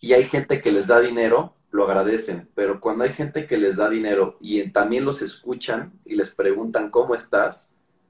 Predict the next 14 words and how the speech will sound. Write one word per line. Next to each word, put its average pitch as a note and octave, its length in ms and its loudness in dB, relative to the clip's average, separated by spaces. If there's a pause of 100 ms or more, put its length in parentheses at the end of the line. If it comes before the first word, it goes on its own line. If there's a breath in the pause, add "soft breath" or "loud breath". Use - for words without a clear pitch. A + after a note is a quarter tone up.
(280)
que C3 120 6
es C#3+ 180 0
un D#3+ 160 4
mínimo, C3+ 540 2
casi C#3 280 0
nadie C#3 260 0
lo A2+ 120 4
hace, G#2+ 340 0 (340)
pero A2+ 180 4
cuando A#2 200 0
les A2+ 180 -4
preguntan, D3 580 0
"¿Cómo C3+ 260 -2
estás?", - 600 0